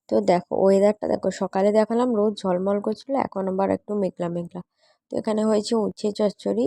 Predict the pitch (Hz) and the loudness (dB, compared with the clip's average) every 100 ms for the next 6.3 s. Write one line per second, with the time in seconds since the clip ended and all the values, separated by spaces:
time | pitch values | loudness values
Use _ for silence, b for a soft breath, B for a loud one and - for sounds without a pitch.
0 | 302 226 208 190 180 185 - 190 185 190 | -2 0 2 2 0 -4 -2 0 0 -2
1 | 208 214 190 185 185 185 196 214 190 185 | 0 0 2 2 2 0 -2 -2 0 0
2 | 185 175 175 247 370 - _ _ _ - | 0 -2 -2 -2 -2 -6 _ _ _ 0
3 | 190 180 185 190 196 202 196 226 202 180 | 2 2 2 2 0 0 -2 -2 -2 -2
4 | 180 202 196 202 196 196 - 277 415 - | -4 -4 0 0 0 -4 -2 0 0 -4
5 | _ _ - - - 196 190 190 185 208 | _ _ -4 -2 -2 -4 -4 -2 -2 -2
6 | 190 185 | 2 2